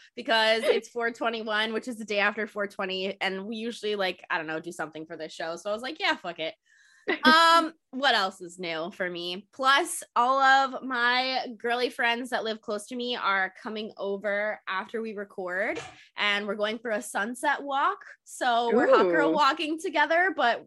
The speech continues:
Speaker 1: someone's gonna bring a joint or something. So I'm just pre-gaming the post game.
Speaker 2: <laughs>
Speaker 1: Um, so that's my Thursday night, other than watching basketball. Um, we have so much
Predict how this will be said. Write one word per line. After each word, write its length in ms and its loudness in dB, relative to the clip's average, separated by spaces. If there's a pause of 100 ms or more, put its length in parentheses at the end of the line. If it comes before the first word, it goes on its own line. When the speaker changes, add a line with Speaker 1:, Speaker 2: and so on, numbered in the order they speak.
(140)
Speaker 1:
someone's 520 -8
gonna 160 -8
bring 200 -4
a 20 -2
joint 300 -2
or 80 -4
something. 480 -6
So 160 -6
I'm 340 0
just 240 -8
pre-gaming 540 -4
the 80 -6
post 320 -6
game. 420 -4
Speaker 2:
<laughs> 40 -20 (440)
Speaker 1:
Um, 600 6 (200)
so 140 0
that's 200 2
my 180 -2
Thursday 420 -6
night, 300 0
other 140 -2
than 160 -6
watching 260 -6
basketball. 720 -2 (1300)
Um, 360 6 (220)
we 140 -4
have 400 2
so 460 -4
much 320 -4